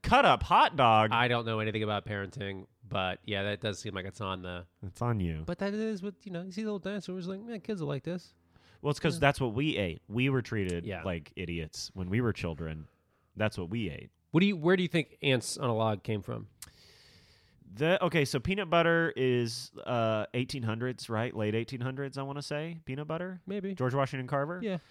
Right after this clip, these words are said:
Speaker 1: Uh, so ants on a log to me feels like a, uh, tens, twenties. Tens, twenties.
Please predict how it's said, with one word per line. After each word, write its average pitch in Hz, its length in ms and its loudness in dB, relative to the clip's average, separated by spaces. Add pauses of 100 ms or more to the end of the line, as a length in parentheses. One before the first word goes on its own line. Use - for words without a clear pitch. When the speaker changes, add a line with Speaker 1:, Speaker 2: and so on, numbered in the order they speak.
(260)
Speaker 1:
Uh, 117 640 6
so 120 260 0
ants 123 320 0
on 135 100 0
a 117 80 0
log 120 720 6
to 113 120 -6
me 110 460 0
feels 110 500 -2
like 101 340 0
a, 92 460 -2 (1040)
uh, 107 300 0 (100)
tens, 139 440 -2
twenties. 110 920 -2 (520)
Tens, 156 280 -2
twenties. 101 800 -4